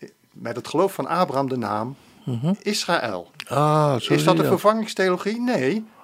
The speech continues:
Speaker 1: want de Joden zijn evenzeer, eens te meer, meer dan, eh, zeg, allereerst, welkom.
Speaker 2: Ja.
Speaker 1: En wij zijn eraan toegevoegd
Speaker 2: Ja.
Speaker 1: ook. En
Speaker 2: Ja.
Speaker 1: we zijn de gabbers, we zijn metgezellen van de Messias. En
Speaker 2: Mhm.
Speaker 1: daarom ook, ja, laten we maar aan elkaar wennen. Nu.
Speaker 2: Ja.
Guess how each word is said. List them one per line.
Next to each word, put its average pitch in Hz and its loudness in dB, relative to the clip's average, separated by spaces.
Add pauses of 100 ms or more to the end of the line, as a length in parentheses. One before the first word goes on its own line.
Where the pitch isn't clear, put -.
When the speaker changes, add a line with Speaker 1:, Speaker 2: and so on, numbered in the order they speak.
Speaker 1:
want 180 2
de 165 -6
Joden 160 4
zijn 139 0
evenzeer, 180 0 (420)
eens 175 -2
te 175 0
meer, 160 2 (100)
meer 160 4
dan, 165 0
eh, 123 -4 (100)
zeg, - -10
allereerst, 170 2
welkom. 208 0
Speaker 2:
Ja. 147 2 (280)
Speaker 1:
En 127 -6
wij 190 2 (180)
zijn 135 -4
eraan 110 -6
toegevoegd - -6
Speaker 2:
Ja. 120 4
Speaker 1:
ook. - -4 (180)
En 127 -2
Speaker 2:
Ja. 123 4 (140)
Speaker 1:
we 135 -14
zijn 131 -4
de 123 -6
gabbers, 147 0
we 139 -8
zijn 123 -6
metgezellen 135 -4
van 131 -6
de 127 -4
Messias. 139 -4 (300)
En 123 -2
Speaker 2:
Mhm. 110 2
Speaker 1:
daarom 175 4
ook, 160 0
ja, 175 -2
laten 170 4
we 156 2
maar 147 2
aan 147 -2
elkaar 135 -2
wennen. 208 0 (640)
Nu. 156 2
Speaker 2:
Ja. 110 6